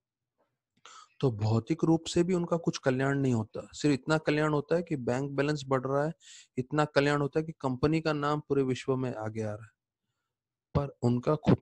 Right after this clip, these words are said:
का परिवार में कोई खुश नहीं रहता उनसे, कोई भी जो है उनसे संतुष्ट नहीं रहता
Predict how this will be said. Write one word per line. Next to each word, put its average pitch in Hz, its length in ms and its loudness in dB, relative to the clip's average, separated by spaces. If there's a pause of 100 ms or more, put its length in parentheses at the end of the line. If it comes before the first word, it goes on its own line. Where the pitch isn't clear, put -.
का 170 120 4
परिवार 127 760 0
में 165 340 -2 (160)
कोई 139 180 2
खुश - 300 -4
नहीं 127 140 2
रहता 127 220 0
उनसे, 120 460 -6 (640)
कोई 143 540 -2
भी 143 100 -6
जो 131 160 -2
है 135 120 -2
उनसे 139 220 -4
संतुष्ट 120 460 -6
नहीं 123 180 -4
रहता 113 360 -8